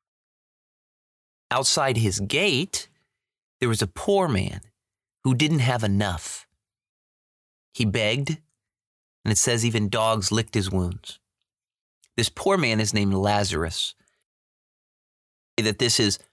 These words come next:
not the same Lazarus as we read about in John's gospel. Jesus has a friend named Lazarus who he raises from the dead. The Lazarus that we read about in today's gospel, the poor man, is just a fictitious man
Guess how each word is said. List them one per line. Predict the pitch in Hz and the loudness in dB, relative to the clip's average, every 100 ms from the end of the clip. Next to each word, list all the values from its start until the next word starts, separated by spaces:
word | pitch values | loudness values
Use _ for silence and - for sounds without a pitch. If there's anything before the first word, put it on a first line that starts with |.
| _ _ _ | _ _ _
not | 98 104 135 160 120 - - | 2 4 4 2 0 0 -2
the | |
same | 120 123 113 | 0 2 2
Lazarus | 95 98 101 104 107 - - | 2 2 0 0 0 0 0
as | 98 90 90 87 - - _ _ _ _ _ _ _ _ _ _ _ - | 0 2 2 0 -2 -8 _ _ _ _ _ _ _ _ _ _ _ -2
we | 113 | 2
read | 101 104 | 2 2
about | 101 92 | 2 0
in | 90 95 | 2 2
John's | 143 160 - | 2 2 0
gospel. | 87 73 - - - - | -2 -4 -4 -8 -10 -4
Jesus | 139 135 131 | 0 2 2
has | 123 113 | 0 0
a | 95 | -2
friend | - 151 175 107 98 - | 0 0 2 0 0 -2
named | 95 90 | -2 0
Lazarus | 92 87 85 98 123 - - _ | 0 2 0 0 0 -2 -4 _
who | - | -2
he | 107 | 0
raises | 98 104 107 113 | 2 2 2 0
from | 107 104 90 | -2 -2 0
the | 87 | 0
dead. | 95 123 90 - _ _ _ _ _ _ _ _ _ _ _ _ _ - | 2 0 0 -6 _ _ _ _ _ _ _ _ _ _ _ _ _ -2
The | 104 | 0
Lazarus | 131 131 123 117 - | 2 0 0 0 0
that | 110 | 0
we | 110 | 2
read | 107 110 | 2 2
about | 101 95 | 2 0
in | 92 | -2
today's | 117 151 156 | 0 0 0
gospel, | 101 87 - 98 | 0 0 -2 -4
the | 90 | -6
poor | - 170 | -2 0
man, | 131 95 95 113 | 2 2 0 -2
is | 98 - | -4 -2
just | 110 - | -2 -2
a | 95 | -4
fictitious | - 107 - 139 113 - | -4 -4 0 0 0 0
man | 139 147 95 95 | 0 0 0 -2